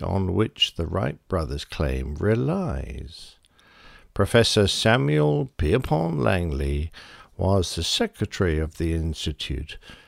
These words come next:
and an accomplished mathematician, astronomer, and inventor. A much admired man, his first success in the world of aviation came in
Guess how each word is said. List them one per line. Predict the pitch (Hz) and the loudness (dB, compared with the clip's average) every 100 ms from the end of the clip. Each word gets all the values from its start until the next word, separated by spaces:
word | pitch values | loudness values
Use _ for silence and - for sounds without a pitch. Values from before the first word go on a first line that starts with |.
| _ | _
and | 104 104 104 | 0 2 4
an | 85 | 0
accomplished | 82 - 220 247 - 71 - | -4 -2 0 0 0 0 0
mathematician, | 95 95 - 92 92 - 139 - 143 147 147 139 | 0 0 -2 -4 0 2 4 4 2 2 0 -2
astronomer, | - - - 104 117 110 107 107 104 | -4 -6 2 4 6 6 6 4 4
and | 101 95 | 4 2
inventor. | 92 87 82 85 135 143 - - - - - - - - - | 2 2 2 2 2 0 -2 -4 -6 -16 -20 -20 -20 -16 -6
A | - - | -4 -2
much | 135 226 - | 2 0 4
admired | 110 85 78 185 80 | 2 4 4 4 2
man, | 76 76 98 156 185 175 | 0 0 2 0 0 0
his | 110 90 92 | 2 2 0
first | - 196 208 - | -4 0 0 -2
success | - - - - 110 101 - | -4 -6 -6 0 4 2 2
in | 95 | 0
the | 92 | 2
world | 98 104 92 | 4 4 4
of | 90 | 2
aviation | 95 92 90 98 143 - 82 82 | 4 4 4 2 2 2 0 0
came | 110 110 107 | 4 4 6
in | 107 | 4